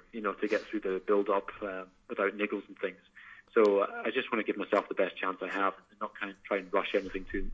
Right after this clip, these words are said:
um, you know, too much. So if I can try the marathon, that's great. Um, and then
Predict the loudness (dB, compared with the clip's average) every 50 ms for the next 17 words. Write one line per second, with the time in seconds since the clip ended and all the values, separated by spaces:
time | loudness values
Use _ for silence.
0 | -4 -6 -6 -6 -8 -10 -12 -14 -12 -10 -10 -8 -8 -8 -10 -10 -12 -14 -16 -16
1 | -20 -20 -20 -20 -20 -20 -20 -18 _ -2 -2 -2 0 -2 -4 -6 -10 -2 2 4
2 | 4 4 4 2 2 0 2 2 4 2 6 6 6 4 4 0 -10 -12 -10 -10
3 | -8 -4 0 0 0 0 -2 -6 -8 -8 -8 -12 -8 -6 -4 -2 -2 -2 -4 -6
4 | -10 -18 -16 -14 -10 -10 -8 -8 -8 -8 -10 -10 -12 -14 -16 -18 -14 -12 -10 -6
5 | -2 0 0 0 -2 -4 -8 -12 -14